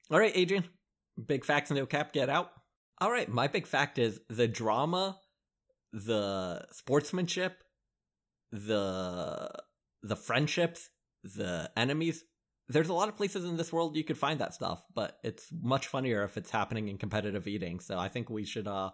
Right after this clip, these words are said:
all be thankful that a little silly thing like that is apparently of such big import that people are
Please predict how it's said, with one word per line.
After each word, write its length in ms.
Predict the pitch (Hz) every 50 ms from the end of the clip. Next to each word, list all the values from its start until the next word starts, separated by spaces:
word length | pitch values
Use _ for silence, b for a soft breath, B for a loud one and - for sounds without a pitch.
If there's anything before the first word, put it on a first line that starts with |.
| b b b b b b b b -
all 200 | - 110 117 113
be 120 | 117 123
thankful 460 | 113 - 117 113 110 - - 104 98 92
that 200 | 98 90 - -
a 60 | - 101
little 300 | 98 101 107 110 101 92
silly 720 | - - - - - 120 110 110 113 107 104 104 98 - _ _ _ _ _ _ -
thing 140 | 120 113 107
like 240 | 104 104 101 90
that 360 | 107 104 101 101 92 - - -
is 200 | - 98 90 87 - -
apparently 440 | 95 - 110 107 101 - 104 101
of 100 | 92 85
such 320 | - - 110 107 - - -
big 160 | 117 107 -
import 580 | - - 110 104 - - 101 92 87 - - - - _ _ _ _ _ -
that 160 | - 101 85
people 280 | - 110 - - 104 101
are 300 | 95 92 90 90 90